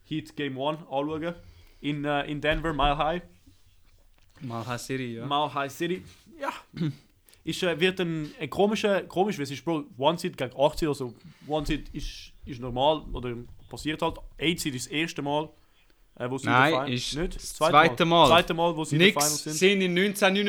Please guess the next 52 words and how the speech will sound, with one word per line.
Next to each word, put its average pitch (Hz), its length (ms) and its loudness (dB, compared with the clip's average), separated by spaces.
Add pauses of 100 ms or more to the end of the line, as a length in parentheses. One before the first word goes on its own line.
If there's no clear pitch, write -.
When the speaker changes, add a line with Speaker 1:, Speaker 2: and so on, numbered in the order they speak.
Speaker 2:
neunundneunzig 185 360 0
als 156 240 -2
Eight 175 200 6
Seed 160 100 -2
in 156 100 4
der 147 80 -2
Finals 156 320 4
gekommen. 107 260 -4 (1160)
Speaker 1:
Ähm, 139 720 0
ja, 143 340 2
wird, 147 300 -6
wird 135 280 -12
komisch, 180 300 -4
weil 143 80 -8
das 139 120 -10
ist 147 120 -14
so 143 120 -6
wie, 196 240 -4 (720)
es 139 180 -6
ist 160 120 -6
schon 190 340 0
ein 139 140 -6
Eight 180 220 0
Seed, 156 320 -6
aber 135 180 0
es 135 120 -6
ist - 200 -10
auch 175 420 -2
fast 170 280 -2
ein 135 220 -10
typischer, 175 340 -2
also 135 160 -2
wenn, 147 220 0
wenn 147 100 0
wir 160 80 0
jetzt 165 140 -4
an 131 80 -2
die 123 80 -12
Regular 156 260 0
Season 147 240 -6
angeschaut 170 360 2
hätten, 139 260 -6 (300)
ist 123 160 -8
so 123 60 -10
wie 165 120 2
ein 156 120 -2
typischer 180 380 -4
Eight 151 220 -2
Seed 131 100 -2
Speaker 2:
Mhm. 135 60 -2
Speaker 1:
eigentlich. 117 300 -4
Ich, 120 120 -12